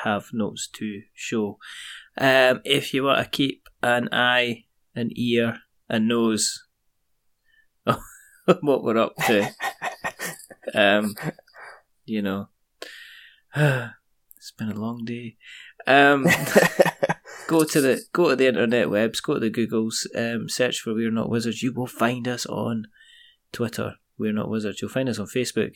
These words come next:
Speaker 1: Guess what? We're Not Wizards. You'll find us on Instagram. Guess what? We're Not Wizards. You'll find us on, um, YouTube.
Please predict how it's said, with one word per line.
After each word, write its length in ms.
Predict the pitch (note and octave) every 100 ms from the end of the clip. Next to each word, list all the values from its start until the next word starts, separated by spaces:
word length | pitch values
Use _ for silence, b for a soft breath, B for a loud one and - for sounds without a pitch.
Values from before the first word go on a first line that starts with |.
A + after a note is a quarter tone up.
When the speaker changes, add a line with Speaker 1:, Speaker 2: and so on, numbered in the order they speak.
| -
Speaker 1:
Guess 260 | F#2+ F#2
what? 260 | G#2 G2 -
We're 160 | - B2+
Not 180 | B2+ -
Wizards. 320 | A2+ G2+ F#2 B B B B
You'll 240 | D3 D#3 C#3+
find 260 | D3 C#3
us 160 | C3+ C3
on 120 | C3
Instagram. 640 | C3 A#2+ B2 A#2 B2 A2+ G#2+ -
Guess 260 | A2+ A2 -
what? 260 | A#2+ - _ _ - B B A2+
We're 140 | A2
Not 200 | A2+ -
Wizards. 340 | A#2+ A2+ G2 - b b
You'll 240 | C#3+ C#3
find 320 | C3 D3 C#3+ C#3+
us 220 | C3 C3+
on, 400 | C3 B2+ B2+ - -
um, 400 | B2+ B2 A#2 A2+ _ _ -
YouTube. 440 | B2+ A#2+ G#2+ G#2+